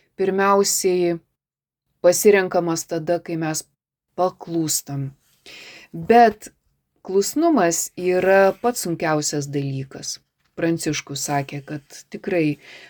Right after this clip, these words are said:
būnant turtingam, kartais tą turtą nubraukt nebūna taip sunku, kaip savo valią atiduot Dievui. Nes mūsų valia yra visada su žodeliu aš. Aš noriu, aš žinau, aš galiu,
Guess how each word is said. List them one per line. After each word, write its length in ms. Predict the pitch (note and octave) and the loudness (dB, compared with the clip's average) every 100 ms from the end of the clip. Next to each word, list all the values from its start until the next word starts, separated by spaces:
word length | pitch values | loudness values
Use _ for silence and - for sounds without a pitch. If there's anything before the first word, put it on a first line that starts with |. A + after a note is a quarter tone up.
| _ - | _ -12
būnant 420 | D#3+ F3 E3 D#3+ | -4 -2 0 -2
turtingam, 1120 | E3 D#3+ - A3 A#3 G3 - - F3 F#3 F3+ F3 | -4 -6 -4 0 0 0 -4 -12 -2 0 0 0
kartais 500 | F3 E3 E3+ D#3+ - | -2 -2 -4 -4 -6
tą 220 | E3+ D#3+ | -6 -6
turtą 440 | D#3+ E3 E3 E3+ E3 | -6 -6 -6 -4 -2
nubraukt 560 | D#3 D#3+ E3 D#3+ - | -4 0 2 2 -2
nebūna 460 | D#3+ D3+ F#3+ A3 G#3 | -4 -2 0 2 2
taip 240 | G#3 F#3+ | 2 0
sunku, 480 | - F#3 F3+ E3+ F#3 F#3 - - _ _ - | -2 -6 -6 -4 -4 -6 -14 -20 _ _ -8
kaip 320 | F3+ F3 F3 | -2 0 0
savo 360 | - G3 F#3+ F#3+ | 0 4 6 6
valią 420 | F3+ F3 D3+ C#3+ | 6 4 4 2
atiduot 460 | C#3+ D3 C#3+ D3 C#3 | -4 -8 -4 -4 -4
Dievui. 480 | C#3 C#3 C3+ C3 C3+ _ _ _ _ _ _ _ E3 | -4 -4 -4 -6 -10 _ _ _ _ _ _ _ -2
Nes 300 | E3 D#3+ - | 0 0 -2
mūsų 340 | F3 E3 D#3 | -4 -2 -2
valia 320 | D3 D3+ E3 | 0 2 4
yra 460 | G#3 F3+ E3 E3+ E3 D#3+ D#3+ - _ - | 4 4 4 4 4 2 -4 -10 _ -20
visada 460 | - - E3+ E3 F3+ | -8 0 0 4 2
su 180 | F3 E3 | 2 -2
žodeliu 500 | D#3+ E3 D#3+ D#3 D#3+ | 0 2 2 2 0
aš. 420 | - C#3 - - - | 0 -2 -2 -6 -4
Aš 420 | F3 E3+ - - | -4 -2 0 -2
noriu, 640 | - D4 F3 G3+ G3 F#3+ F#3+ _ _ _ | -2 -4 -2 -2 -2 -4 -10 _ _ _
aš 320 | F3 E3+ - | -2 0 0
žinau, 540 | C#3+ D3 D3 D#3 F#3 F#3+ | -2 0 0 0 0 0
aš 240 | E3 D3+ | -2 -2
galiu, 540 | C#3+ C#3+ C#3 D#3 F3+ | -4 -4 -4 -2 -4